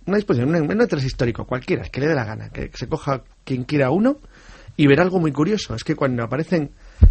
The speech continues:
los, eh, los restos de, de grandes construcciones megalíticas en Europa Occidental y el Mediterráneo, hay algo de, que de principio llama la atención. Y es que está siempre en las costas. Es decir, hay una enorme intensidad costera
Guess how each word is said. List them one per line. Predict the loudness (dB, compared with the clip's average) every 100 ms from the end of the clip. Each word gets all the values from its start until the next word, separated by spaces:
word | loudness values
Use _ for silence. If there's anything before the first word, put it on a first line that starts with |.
| 6
los, | 2 4 6 4 0 0
eh, | 0
los | 2 0
restos | -2 -2 -4
de, | -2 -4 -4
de | -2 -2 -2 -2
grandes | 0 2 0
construcciones | -4 -8 -6 -4
megalíticas | -4 -4 -6 -8 -8 -6
en |
Europa | -4 -4
Occidental | -6 -6 -4 -4
y | -4
el | -6
Mediterráneo, | -6 -6 -6 -6 -8 -12 -20 -20 -12 0
hay | 2
algo | 4 4
de, | 2
que | 2
de | 0
principio | 2 -2 -4 -4 -2
llama | -2 -4
la |
atención. | -6 -8 -10 -10 -10 -14 _ _ -20 -12
Y | -2
es | -2
que | -2
está | -4 -4
siempre | -4 -2 -2 0 -4 -6 _ _ _ -20 _ -8
en | -4 -4
las | -4 -8
costas. | -8 -8 -10 -16 -18 -20 -20 -20 -20 _ _ -20
Es | _
decir, | 2
hay | 2
una | 4 4
enorme | 2 2 0
intensidad | -2 -6 -6 -8
costera | -8 -8 -4 -4 -4